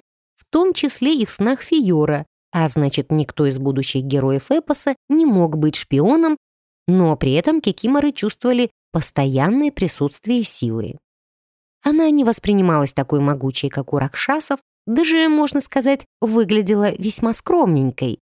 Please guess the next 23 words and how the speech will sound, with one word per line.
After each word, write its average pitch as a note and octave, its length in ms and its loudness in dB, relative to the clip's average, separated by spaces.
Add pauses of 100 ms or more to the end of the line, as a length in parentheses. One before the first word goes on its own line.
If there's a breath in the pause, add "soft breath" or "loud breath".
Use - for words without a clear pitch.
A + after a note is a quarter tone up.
(120)
но D#4 340 4
это D#4 260 0
была C#4 240 2
именно D#4+ 500 2
сила, A3 560 0 (120)
а A3 120 2
не C4 140 2
магия. B2+ 580 -4 (640)
То - 80 2
есть E4 240 -2
где-то A#3+ 420 0
рядом D#3 440 0 (120)
околачивалось F3 760 -2
какое-то A#3+ 600 -2
сверхъестественное F#3 1120 -2
существо, D#3 800 -2 (120)
которое D3 420 0
даже B2+ 260 -2
кикиморам D4 640 -2
сразу E3+ 440 0 (100)
идентифицировать F3+ 1120 -2
не D3 180 2
удалось. C#3 680 -4